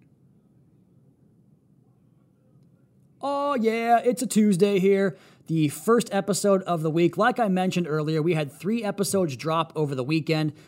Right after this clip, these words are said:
So if you went into Aaron Rodgers' darkness retreat and didn't know what happened over the weekend,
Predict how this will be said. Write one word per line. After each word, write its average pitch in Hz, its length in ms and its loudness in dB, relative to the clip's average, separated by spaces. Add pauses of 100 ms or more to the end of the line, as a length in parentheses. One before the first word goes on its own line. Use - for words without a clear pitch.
So - 300 -6
if 127 180 -4
you 135 160 -4
went 175 380 -4
into 151 500 -4
Aaron 151 280 -6
Rodgers' 147 560 -2
darkness 165 440 -4
retreat 170 400 -4
and 127 140 -8
didn't 147 220 -4
know 143 100 -2
what 135 140 -2
happened 165 340 -4
over 160 120 -2
the 151 60 -4
weekend, 151 380 -2